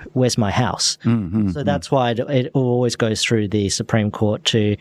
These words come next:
Speaker 1: confirm that the person is deceased, that they held assets in their name, there, if, and what the will stated, and who's gonna be the executor. The executor then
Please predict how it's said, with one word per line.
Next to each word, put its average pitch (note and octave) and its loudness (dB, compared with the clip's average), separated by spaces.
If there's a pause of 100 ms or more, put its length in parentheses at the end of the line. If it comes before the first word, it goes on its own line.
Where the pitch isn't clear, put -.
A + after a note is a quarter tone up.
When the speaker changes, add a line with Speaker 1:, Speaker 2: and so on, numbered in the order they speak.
(160)
Speaker 1:
confirm C3+ 0
that A2+ 0 (320)
the A2+ 2
person A#2 0
is G#2 -2
deceased, D#3 0 (240)
that A#2+ 0
they A2+ 0
held A2+ 0
assets B2+ 0
in A2+ 0
their G#2+ 0
name, D3+ 0 (300)
there, A#2+ 0 (160)
if, C#3+ 0 (180)
and A#2 2
what B2 0
the A#2+ 0
will A2 0
stated, D#3 -2 (280)
and A2 0
who's A#2 0
gonna A2+ 0
be G#2+ -2
the G#2 0
executor. E3+ 0 (260)
The A#2 4
executor A2 0
then G#2 2